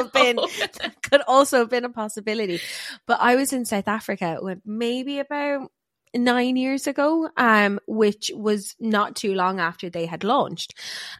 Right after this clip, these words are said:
Speaker 1: and the Bum Gum, the Bum <laughs> Bum
Speaker 2: Bum Gum,
Speaker 1: Cream.
Speaker 2: okay.
Speaker 1: Um, I was in this, like, shopping center, and I was in
Speaker 2: Yeah.
Speaker 1: this, like, beauty skincare shop, and the lady came up to me,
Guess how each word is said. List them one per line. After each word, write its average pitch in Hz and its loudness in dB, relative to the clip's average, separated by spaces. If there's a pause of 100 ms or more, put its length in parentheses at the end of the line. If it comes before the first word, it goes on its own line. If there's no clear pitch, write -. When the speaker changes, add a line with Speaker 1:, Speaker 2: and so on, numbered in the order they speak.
Speaker 1:
and 208 4 (100)
the 208 -4
Bum 208 0
Gum, 190 -2 (260)
the 170 -4 (140)
Bum 277 6
<laughs> - -6
Bum 196 6 (120)
Speaker 2:
Bum 247 0
Gum, 262 4
Speaker 1:
Cream. 208 6
Speaker 2:
okay. 330 0 (560)
Speaker 1:
Um, 208 4 (200)
I 254 0
was 269 -4
in 285 -4
this, 247 -6
like, 208 -4
shopping 247 -4
center, 175 -4
and - -6
I 196 -2
was 196 -4
in 247 -2
Speaker 2:
Yeah. 247 -2
Speaker 1:
this, 214 -2
like, 196 -4 (340)
beauty 247 -4
skincare 202 -4
shop, 180 -2
and 208 -2
the 196 0
lady 196 -2
came 190 -4
up 196 -8
to - -8
me, 170 -4